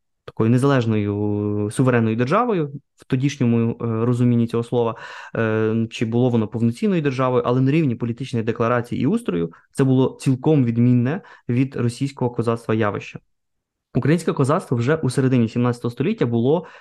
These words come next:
свідоме своєї етнічної, ну, якщо не національної відмінності від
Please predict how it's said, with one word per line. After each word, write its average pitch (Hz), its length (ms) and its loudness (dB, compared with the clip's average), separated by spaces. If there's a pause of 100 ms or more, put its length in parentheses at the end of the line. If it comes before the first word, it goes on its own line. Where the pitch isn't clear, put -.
(100)
свідоме 147 480 2
своєї 131 420 0
етнічної, 131 680 -2 (280)
ну, 135 140 2
якщо 127 280 0
не 127 120 2
національної 127 540 0
відмінності 117 600 0
від 110 240 -8